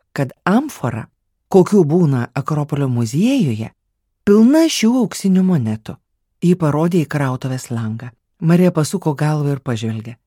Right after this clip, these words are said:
„Tai tavo balsas dabar. Kaskart, kai dainuoji, tu atiduodi vieną šių monetų.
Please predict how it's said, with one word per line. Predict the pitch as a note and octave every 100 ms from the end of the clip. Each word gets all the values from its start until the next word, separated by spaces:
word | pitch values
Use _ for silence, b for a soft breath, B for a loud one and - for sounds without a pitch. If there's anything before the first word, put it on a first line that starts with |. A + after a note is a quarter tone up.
| _ _ _ -
„Tai | D3
tavo | D3 D#3+ C#3+ B2
balsas | B2+ C#3 - C3
dabar. | - C3 B2+ A2+ _ _ _ _ -
Kaskart, | D#3+ D3 - E3+ B2+ - _
kai | - D3
dainuoji, | C3 A#2+ C3 G3+ G#3 A#2 - _ _
tu | A#3 A#3
atiduodi | A#3+ G#3+ F3+ D3 A3 G#3+ G3+
vieną | G3 B3+ B3 A#3
šių | - A#3+
monetų. | A3 A3 D3 A2+ -